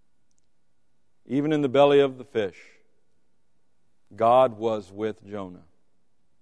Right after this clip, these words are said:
In Hebrews chapter thirteen and verse five, we read,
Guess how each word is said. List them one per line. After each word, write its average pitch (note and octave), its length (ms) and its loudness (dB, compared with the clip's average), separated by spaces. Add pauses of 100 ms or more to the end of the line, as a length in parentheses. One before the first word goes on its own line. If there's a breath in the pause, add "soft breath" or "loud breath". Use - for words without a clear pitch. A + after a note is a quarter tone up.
(1200)
In G#2 100 -14
Hebrews C3 380 -4
chapter C3+ 320 0
thirteen C3+ 540 -4
and A#2 120 -6
verse B2 240 -2 (120)
five, G#2+ 280 -4
we G#2 120 -8
read, G#2+ 300 -4